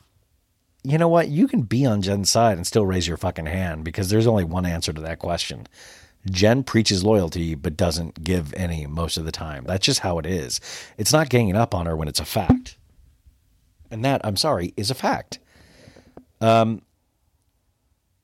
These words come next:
Meredith goes, "Can I ask you one question? Can I ask you one question, Jen? If I treated you the way you treated me, would you be friends with me?" And Jen goes,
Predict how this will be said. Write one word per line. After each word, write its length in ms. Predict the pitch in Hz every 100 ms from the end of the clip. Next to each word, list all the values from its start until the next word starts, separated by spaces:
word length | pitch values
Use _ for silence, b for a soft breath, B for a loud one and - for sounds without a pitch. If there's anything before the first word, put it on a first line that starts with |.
| _ _ _ _ _ _ -
Meredith 440 | 120 151 151 113
goes, 460 | 120 110 104 95 - _ _ _ _ _ -
"Can 200 | - 139
I 100 | 156
ask 260 | 127 -
you 80 | 110
one 180 | 98 98
question? 400 | 95 87 98 92
Can 160 | -
I 40 | 117
ask 120 | 113
you 80 | 98
one 220 | 90 90
question, 320 | - 87 87
Jen? 280 | 82 87 87 B B B B
If 140 | 95
I 100 | 117
treated 540 | 156 - 104 107 98 85
you 180 | 85
the 120 | 80 82
way 120 | 80
you 200 | 78 92
treated 360 | - 87 82
me, 340 | 69 71 69 65 _ _ -
would 180 | 85 82
you 80 |
be 120 | 78 78
friends 300 | - 78 73
with 140 | 71
me?" 240 | 67 64 _ _ _ _ b b b b -
And 100 | 92
Jen 160 | 107
goes, 240 | 104 98